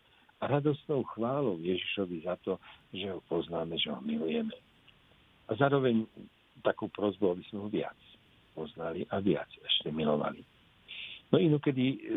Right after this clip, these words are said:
sme ticho. Snažíme sa počúvať iba Ježišovu odpoveď na náš život. A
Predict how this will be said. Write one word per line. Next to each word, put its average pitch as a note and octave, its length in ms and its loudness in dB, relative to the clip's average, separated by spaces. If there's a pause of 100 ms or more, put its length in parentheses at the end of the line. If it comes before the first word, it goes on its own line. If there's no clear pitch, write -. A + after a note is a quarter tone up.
(220)
sme A#2+ 200 0
ticho. - 400 -6 (440)
Snažíme F#2 480 -2
sa F2+ 160 -6 (480)
počúvať - 800 -2 (400)
iba B2+ 160 2
Ježišovu E2 640 0
odpoveď D2+ 480 -6
na D2 180 -8
náš - 220 -4
život. - 220 -18 (920)
A C3+ 80 4